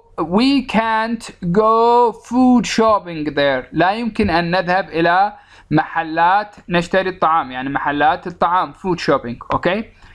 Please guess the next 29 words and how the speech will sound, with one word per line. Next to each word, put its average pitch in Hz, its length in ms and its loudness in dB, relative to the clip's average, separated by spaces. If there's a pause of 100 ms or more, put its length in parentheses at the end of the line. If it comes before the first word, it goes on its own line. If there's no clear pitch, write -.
(220)
I 233 280 2
like 214 480 0
going 226 340 0 (140)
up، 240 300 0 (380)
أحب 190 420 -2 (480)
الذهاب 170 480 0
إلى 175 120 -2
الأعلى، 175 340 0
أحب 165 240 -6
الصعود. 170 500 0
And 214 540 -2
down 208 640 0
in 220 160 0
the 208 100 2
lift، 208 520 -6 (400)
أحب 214 440 -2
أن 156 440 0
أصعد 190 500 -2
وأنزل 180 500 -2
وين؟ 208 520 -2 (160)
بالمصعد. 165 840 -4 (200)
Who 180 160 0
doesn't؟ 135 720 -4
كلها 180 180 0
تحب 156 300 -6
تصعد 165 340 -4
وتنزل 143 560 -4
بالمصعد. 131 480 -2 (600)
أوكي. 175 380 0